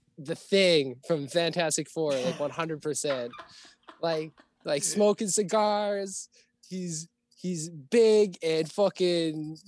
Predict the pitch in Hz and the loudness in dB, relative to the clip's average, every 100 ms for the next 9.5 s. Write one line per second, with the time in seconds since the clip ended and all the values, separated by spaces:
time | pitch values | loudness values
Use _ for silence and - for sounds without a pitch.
0 | 185 - 214 202 202 - - 208 202 - | -10 0 2 2 2 0 2 2 2 -6
1 | - 156 160 170 160 151 - 196 196 180 | -14 -12 -6 -6 -6 -8 -12 -8 -4 -2
2 | 165 147 _ _ _ _ 170 170 185 180 | -4 -8 _ _ _ _ -8 -8 -6 -8
3 | 160 170 151 160 151 135 156 147 139 131 | -6 -6 -6 -6 -6 -8 -6 -6 -6 -8
4 | 123 127 139 131 131 - 135 120 120 123 | -10 -14 -10 -10 -8 -6 -6 -4 2 4
5 | 139 117 - - 143 - 156 123 - 127 | 4 0 -6 -4 -6 0 0 0 -4 -4
6 | 165 156 147 135 139 127 147 170 233 - | -2 -2 0 2 0 -2 -8 -14 -16 -4
7 | 113 110 101 90 _ 143 - 135 - - | 0 2 0 -4 _ -4 -4 -16 -20 -2
8 | 156 151 147 127 120 147 - _ 139 139 | -2 -2 -8 -10 -2 -2 -2 _ -4 0
9 | 139 139 135 - | 0 0 -4 -8